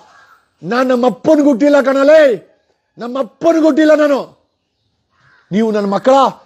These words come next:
ಕರೆ ಕೋರ್ಟ್ ಹಾಕೊಂಡ್ಬಿಟ್ರೆ, ನೀನ್ ನನ್ನ ಮಕ್ಕಳ ನಿಮ್ಮನ್ನ ನ್ಯಾಯಾಲಯ ಕೇಳ್ಬಾರ್ದ? ಸೂಳೆ ಮಕ್ಕಳ,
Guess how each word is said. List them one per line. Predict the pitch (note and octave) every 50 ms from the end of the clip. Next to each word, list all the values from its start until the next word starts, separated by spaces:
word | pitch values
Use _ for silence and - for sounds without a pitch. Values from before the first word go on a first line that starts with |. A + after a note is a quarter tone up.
| _ -
ಕರೆ | B3+ C4 C#4 D4 B3
ಕೋರ್ಟ್ | C#4 C4+ A#3+ A#3+
ಹಾಕೊಂಡ್ಬಿಟ್ರೆ, | G3+ A#3 A#3 A3 A3 G3 B3+ C4+ C#4+ D4 C4 F#3+ - _ _ _ - D#3+
ನೀನ್ | G3 G3+
ನನ್ನ | G3+ G#3
ಮಕ್ಕಳ | G#3+ G#3 G#3+ G#3+ - C4 C#4 C#4
ನಿಮ್ಮನ್ನ | C4 B3+ A#3+ A#3+ A#3+ B3 C#4 C#4+ C#4 A#3+ F#3+ - _ _ _ -
ನ್ಯಾಯಾಲಯ | G3+ B3 C#4+ D4 C#4+ C#4 C#4 B3+
ಕೇಳ್ಬಾರ್ದ? | F#3+ A#3+ B3 B3+ A#3 B3 A#3 A3 A3+ G#3+ F3+ C#3 - _ _ _ _ - -
ಸೂಳೆ | B3+ C4 C#4 C4+ C4+ C4 A#3
ಮಕ್ಕಳ, | A3+ A3+ F#3 - B3+